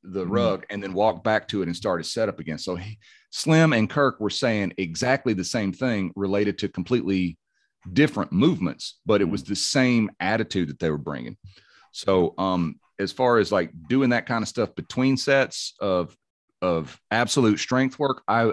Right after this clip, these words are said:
Speaker 1: I tried that a couple times and, and it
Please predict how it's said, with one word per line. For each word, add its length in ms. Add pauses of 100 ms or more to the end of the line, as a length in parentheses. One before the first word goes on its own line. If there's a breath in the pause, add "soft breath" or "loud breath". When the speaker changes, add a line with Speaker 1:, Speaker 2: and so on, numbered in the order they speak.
(160)
Speaker 1:
I 180
tried 440
that 140
a 40
couple 300
times 400
and, 380
and 140
it 160